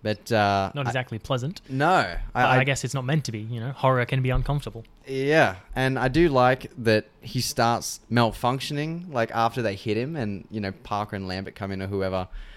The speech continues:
Speaker 1: and he's, like, speaking crazy, whirling around, and he's, like, spewing this fluid and shit.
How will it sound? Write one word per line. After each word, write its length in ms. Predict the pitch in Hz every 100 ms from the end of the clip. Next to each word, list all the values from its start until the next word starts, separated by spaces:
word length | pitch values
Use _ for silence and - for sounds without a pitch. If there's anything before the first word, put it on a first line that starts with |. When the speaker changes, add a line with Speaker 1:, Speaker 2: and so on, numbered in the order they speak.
| - - -
Speaker 1:
and 200 | 107 107
he's, 200 | 110 104
like, 240 | 110 101 - _ _ _ _ _
speaking 560 | - - 139 131 127 113
crazy, 480 | 131 113 117 113
whirling 380 | 113 123 123 117
around, 440 | 110 107 107 107 104
and 60 | 104
he's, 100 | 101
like, 100 | 98
spewing 500 | - - 123 120 117
this 160 | 107
fluid 360 | - - 107 107
and 120 | 107
shit. 320 | - 101 90